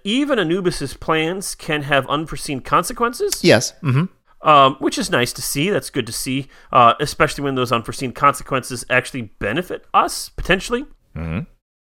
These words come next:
Speaker 1: So, yay on that. Um, you know, we get to save Thor, which is awesome, because who doesn't want the Supreme Commander of the Asgard fleet in your debt? I
Speaker 2: Yes.
Speaker 1: mean, you know, that's a good thing,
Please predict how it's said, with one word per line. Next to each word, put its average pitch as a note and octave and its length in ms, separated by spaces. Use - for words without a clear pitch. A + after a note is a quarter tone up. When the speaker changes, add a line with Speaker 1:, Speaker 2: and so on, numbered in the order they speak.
Speaker 1:
So, C3+ 300
yay F#3 420
on A#2+ 200
that. C3+ 260
Um, A2 640
you C3+ 140
know, A2 100
we C3 140
get F#3+ 200
to - 80
save G#3 520
Thor, E3+ 500
which C3 240
is C3+ 200
awesome, A2 400
because - 500
who A3 160
doesn't - 460
want A2+ 320
the A#2 160
Supreme B2 720
Commander A#2 520
of A#2 200
the A#2+ 140
Asgard A#2+ 520
fleet E3+ 400
in D#3 220
your A2 220
debt? G2 440
I - 120
Speaker 2:
Yes. G2+ 180
Speaker 1:
mean, A2+ 100
you D3 80
know, G#2+ 240
that's F#3+ 240
a G3+ 60
good D3+ 380
thing, - 260